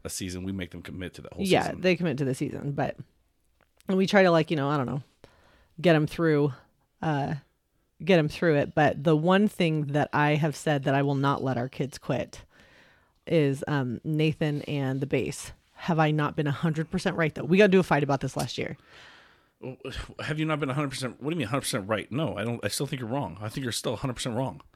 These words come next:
Speaker 2: No, I'm saying he is gonna like it. I know he's gonna
Speaker 1: Oh.
Speaker 2: fall in love with it.
Speaker 1: Fine, I'm
Speaker 2: And
Speaker 1: okay with that.
Speaker 2: over time, because it happens with anybody that practices anything, you get to a point where you wanna give up.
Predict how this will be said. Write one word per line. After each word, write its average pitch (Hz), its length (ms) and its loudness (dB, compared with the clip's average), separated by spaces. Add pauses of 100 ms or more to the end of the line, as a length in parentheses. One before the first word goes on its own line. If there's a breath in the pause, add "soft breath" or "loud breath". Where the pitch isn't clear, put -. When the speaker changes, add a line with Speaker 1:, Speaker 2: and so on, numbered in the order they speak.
(100)
Speaker 2:
No, 214 140 6
I'm 190 140 4
saying 190 220 2
he 202 260 4
is 190 120 8
gonna 175 200 6
like 170 220 6
it. - 220 -2
I 180 120 6
know 175 220 4
he's 185 180 0
gonna 196 220 10
Speaker 1:
Oh. 170 60 8
Speaker 2:
fall 180 300 8
in 190 120 6
love 196 180 10
with 160 180 4
it. 143 260 2
Speaker 1:
Fine, 160 460 4
I'm 139 100 0
Speaker 2:
And 196 140 6
Speaker 1:
okay 220 100 6
with 202 100 2
that. 107 120 6
Speaker 2:
over 196 280 6
time, 180 680 2 (140)
because 185 280 2
it 185 100 4
happens 170 460 0
with 165 180 2 (140)
anybody 156 460 4
that 147 160 0
practices 180 560 -4
anything, 151 500 -2 (220)
you 185 180 0
get 180 260 6
to 233 120 2
a 226 60 4
point 165 320 -2
where 160 120 0
you 160 160 2
wanna 143 280 0
give 147 220 0
up. - 360 0